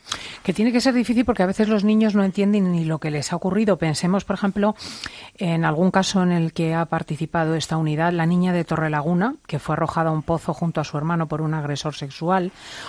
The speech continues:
o una cría de tres años a la que su primo de catorce años regalaba gominolas a cambio de felaciones.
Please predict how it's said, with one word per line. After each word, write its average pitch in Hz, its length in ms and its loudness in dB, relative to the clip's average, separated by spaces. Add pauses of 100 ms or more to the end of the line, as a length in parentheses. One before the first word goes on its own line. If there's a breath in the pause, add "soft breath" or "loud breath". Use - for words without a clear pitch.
o 214 80 6
una 233 220 4
cría 220 260 4
de 196 120 2
tres 170 260 -2
años 208 420 2
a 165 80 -6
la 156 140 -4
que 151 340 -2
su 156 140 -6
primo 165 300 -2
de 165 100 -2
catorce 156 580 -6
años 160 300 -2
regalaba 151 600 -2
gominolas 151 680 0
a 143 80 -4
cambio 151 420 -2
de 143 400 -2
felaciones. 143 800 -4